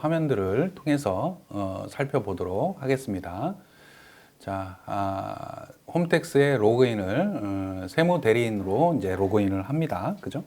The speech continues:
음, 로그인을 해서, 어, 위에 있는 탭을 보면, 어, 뭐, 조회 발급, 민원 증명, 어, 뭐, 이런 것들이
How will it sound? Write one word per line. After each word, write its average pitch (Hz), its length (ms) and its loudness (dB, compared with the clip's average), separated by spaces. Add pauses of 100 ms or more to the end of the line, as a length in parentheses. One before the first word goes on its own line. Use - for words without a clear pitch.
(120)
음, 98 300 -6
로그인을 110 480 0
해서, 131 440 -2 (600)
어, 98 260 -6
위에 123 220 2
있는 120 240 0
탭을 151 300 0
보면, 104 580 -2
어, - 520 -8
뭐, - 440 -14
조회 120 380 4
발급, 104 520 0
민원 107 300 -2
증명, 95 560 -4
어, 92 380 -6
뭐, 95 80 -4
이런 98 260 0
것들이 101 600 -2